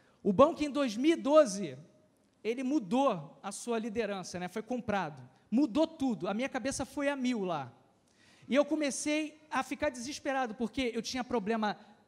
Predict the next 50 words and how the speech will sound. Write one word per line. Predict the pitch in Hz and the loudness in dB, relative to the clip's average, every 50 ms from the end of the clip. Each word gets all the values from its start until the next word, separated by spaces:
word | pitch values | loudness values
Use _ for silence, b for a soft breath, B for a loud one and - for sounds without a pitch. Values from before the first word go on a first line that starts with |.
| _ _ - | _ _ -4
no | 202 214 254 311 349 | 0 4 4 4 4
trabalho, | 349 330 311 247 202 220 220 220 233 254 269 - - - _ _ _ _ b b b b b b | 4 0 -2 0 2 2 2 2 0 -4 -8 -14 -18 -20 _ _ _ _ b b b b b b
eu | b 233 262 | b 0 0
tinha | 254 - - 294 | 0 0 -2 -2
re-, | 262 226 247 269 | 0 0 -2 -4
que | 262 - 269 254 | -4 -6 -4 -2
resolver | 240 254 233 254 226 202 254 | -2 -2 -2 -4 -4 -2 -4
problema | 247 247 254 233 202 247 247 254 240 | -2 -2 -2 0 0 -2 -2 -2 -2
na | 233 262 320 370 | 0 0 0 0
igreja | 381 294 294 269 254 247 202 220 269 277 262 - - _ _ _ _ _ _ | 2 2 2 2 2 2 2 -2 -6 -6 -6 -10 -18 _ _ _ _ _ _
de | - 160 - | -10 -6 -2
liderança, | 214 233 233 190 220 208 226 254 240 - | -2 -2 0 0 0 0 0 -2 -4 -6
uma | 247 233 | -6 -6
igreja | 208 202 240 254 240 247 | -4 -2 -4 -4 -4 -8
que, | - 254 240 - B B B B B B | -12 -12 -14 -16 B B B B B B
quem | - 220 269 330 359 320 | 2 2 2 2 -2 -6
é | 247 | -6
pastor | - - - 208 185 - - - 226 233 226 | -6 -4 -4 -4 -4 -4 -8 -2 -2 0 0
e | 190 | 0
líder | 175 202 262 294 214 214 | -2 -4 -4 -4 -6 -8
sabe | - - 226 233 226 - | -6 -4 -6 -6 -6 -6
que | - | -6
quando | - 233 208 | -6 -4 -4
um | 233 | -4
pastor | 208 - 233 214 - - - 202 | -4 -2 -4 -4 -4 -6 -8 -8
sai, | - - - 220 240 294 285 202 151 B B B B B B B B B | -6 -4 -2 -2 0 0 -2 -4 -6 B B B B B B B B B
cara, | - 254 262 226 | -4 -4 -2 -2
o | 214 | -2
líder | 190 247 254 302 | -4 -2 -4 -6
que | - - | -6 -4
vem | 214 220 254 | -4 -2 -2
depois, | 262 254 - - 233 277 285 240 | -2 -4 -6 -2 -2 -4 -2 -4
ele | 262 220 | -6 -8
tem | - 269 - | -10 -10 -8
que | - 220 | -6 -4
recuperar | 226 233 - 226 - 247 226 233 | -4 -4 -6 -4 0 2 2 2
um | 247 | 2
monte | 247 285 349 | 0 -2 -4
de | 359 | -6
coisa. | - - 262 220 185 170 147 139 135 135 - _ _ _ _ _ _ _ _ _ _ _ _ _ _ | -4 2 2 2 2 2 -2 -6 -12 -14 -16 _ _ _ _ _ _ _ _ _ _ _ _ _ _
Porque | - - | -8 -8
a | 254 | -6
igreja | 208 240 254 208 - | -6 -4 -6 -6 -2
tá | - 269 | -2 -2
batida, | 226 247 226 - - - 269 254 190 170 185 | -2 -2 -4 -4 -6 -6 -6 -6 -6 -6 -6
a | |
igreja | 180 202 247 240 247 | -6 -4 -6 -6 -6
tá | - 233 | -8 -8
sem | - 269 254 | -6 -4 -6
esperança, | - - - 240 233 254 269 247 185 - - 139 | -6 -4 -4 -4 -2 -2 -4 -4 -6 -8 -10 -14